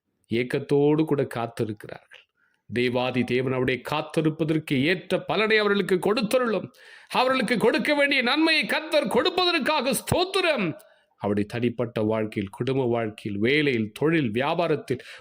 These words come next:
ஊழியத்தின் பாதையில் அவர்களுக்கு கிடைக்க வேண்டிய நன்மையை தேவன் அவர்களுக்கு கொடுத்து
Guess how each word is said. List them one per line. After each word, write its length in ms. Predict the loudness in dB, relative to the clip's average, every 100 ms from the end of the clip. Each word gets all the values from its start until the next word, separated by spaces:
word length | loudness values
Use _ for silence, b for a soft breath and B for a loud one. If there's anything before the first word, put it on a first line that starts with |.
| 2
ஊழியத்தின் 520 | 4 4 2 0 -2
பாதையில் 520 | 0 -2 2 2 2 B B
அவர்களுக்கு 560 | 0 2 4 4 2 2
கிடைக்க 440 | 2 0 2 2
வேண்டிய 260 | 4 2 4
நன்மையை 560 | 4 4 4 2 2
தேவன் 320 | 2 2 2 2
அவர்களுக்கு 420 | 2 2 2 2
கொடுத்து 520 | 2 0 0 0 0